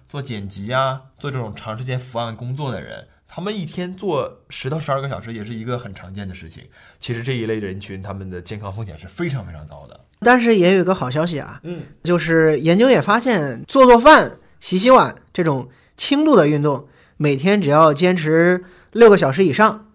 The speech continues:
Speaker 2: 就可以降低死亡风险，降低百分之五十二有关。对。
Speaker 1: 哎，就所以你每天做做家务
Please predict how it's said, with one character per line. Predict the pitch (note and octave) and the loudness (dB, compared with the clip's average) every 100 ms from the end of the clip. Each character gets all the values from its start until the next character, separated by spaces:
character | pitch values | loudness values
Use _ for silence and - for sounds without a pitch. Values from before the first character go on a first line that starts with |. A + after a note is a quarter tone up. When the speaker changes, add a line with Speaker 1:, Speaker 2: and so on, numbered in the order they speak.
| _ | _
Speaker 2:
就 | - F#3+ F3+ D#3+ | -2 4 4 2
可 | - E3+ | 0 -2
以 | E3 C3+ | 0 -2
降 | F3+ E3 | -4 -4
低 | E3 E3 | -2 -4
死 | D#3 | -4
亡 | C#3+ | -6
风 | E3 | -6
险， | E3 D3 C3+ | -6 -6 -8
降 | C3+ D3+ | -10 -8
低 | D3+ D#3 | -6 -6
百 | D3+ C3+ | -6 -8
分 | D3 | -6
之 | E3+ | -6
五 | C3+ | -6
十 | F3+ | -4
二 | C4+ G#3 | -4 -6
有 | |
关。 | C#3+ F#3+ F4 G#4 _ _ | -6 -6 -6 -8 _ _
对。 | - B2 | -8 -6
Speaker 1:
哎， | E3 G#3+ | -4 -4
就 | G#3+ A3+ | -6 -6
所 | A3 G#3 | -2 -2
以 | A3+ | -2
你 | A3+ | -8
每 | G3 G#2 | -8 -6
天 | D3+ E3+ | -8 -6
做 | A#3+ F3 | -4 -2
做 | C#3+ | -2
家 | C3 F#3 G3+ | -2 -2 -2
务 | A#3 G3+ B2+ G2 | -2 -2 -2 -4